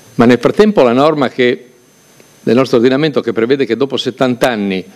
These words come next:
possano essere vincolati per la loro valore storico, monumentale, eh, degli immobili, degli edifici, ormai è già arrivata alle periferie urbane. Fra poco tutta l'edilizia,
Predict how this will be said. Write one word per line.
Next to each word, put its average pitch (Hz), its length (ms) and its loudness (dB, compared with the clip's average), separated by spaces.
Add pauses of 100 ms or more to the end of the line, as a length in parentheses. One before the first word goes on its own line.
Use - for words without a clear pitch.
(300)
possano 117 360 0
essere 117 300 -2
vincolati 131 600 -2
per 104 160 -6
la 98 100 -4
loro 107 480 -2 (200)
valore 113 560 2 (640)
storico, 120 400 0
monumentale, 107 680 0 (580)
eh, 92 500 2
degli 98 140 -2
immobili, 117 440 2
degli 98 180 0
edifici, 139 600 0
ormai 127 440 0
è 120 140 -4
già 110 140 -2
arrivata 117 380 -2
alle 101 120 -4
periferie 98 380 -2
urbane. 147 420 -2 (260)
Fra 113 180 -2
poco 165 440 -2
tutta 123 280 -6
l'edilizia, 107 640 -2